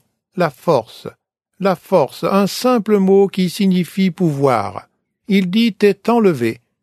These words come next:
Le grec dit, « Te levant, prends ta civière et rentre chez toi. » Et le verset sept dit, « L'homme se leva et rentra chez lui. » Pouvez-vous l'imaginer ?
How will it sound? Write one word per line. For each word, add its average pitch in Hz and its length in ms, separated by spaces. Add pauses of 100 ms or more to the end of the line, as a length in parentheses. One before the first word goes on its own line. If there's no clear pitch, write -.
(180)
Le 165 100
grec 196 420
dit, « 185 260 (380)
Te 226 80
levant, 143 460 (180)
prends 233 220
ta 185 160
civière 139 680
et 175 140
rentre 185 440
chez 151 180
toi. » 107 340 (560)
Et 185 80
le 202 100
verset 196 320
sept 196 360
dit, « 117 340 (240)
L'homme 202 300
se - 100
leva 175 400
et 180 60
rentra 160 380
chez 156 220
lui. » 104 300 (340)
Pouvez-vous 220 440
l'imaginer ? 139 680